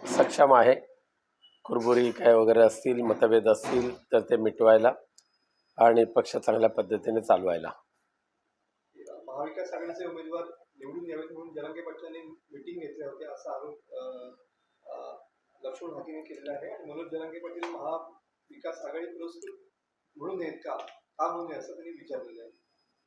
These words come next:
Speaker 1: बघा, मनोज जरांगे पाटील ज्या पद्धतीने मराठा आरक्षणाचा लढा लढतायत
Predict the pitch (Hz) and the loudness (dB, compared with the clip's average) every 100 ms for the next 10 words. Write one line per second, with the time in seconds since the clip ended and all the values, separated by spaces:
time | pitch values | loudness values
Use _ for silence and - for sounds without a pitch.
0 | _ _ _ _ _ 147 170 131 131 175 | _ _ _ _ _ 4 6 8 8 8
1 | 147 160 160 160 - 135 160 147 151 - | 8 8 8 6 4 4 4 6 4 6
2 | 131 139 135 143 139 127 131 131 135 127 | 4 4 6 6 8 8 8 8 8 8
3 | - - 117 117 120 131 123 - 123 110 | 6 0 4 6 4 6 6 8 8 8
4 | 110 110 107 101 - 92 92 | 10 10 8 6 6 6 4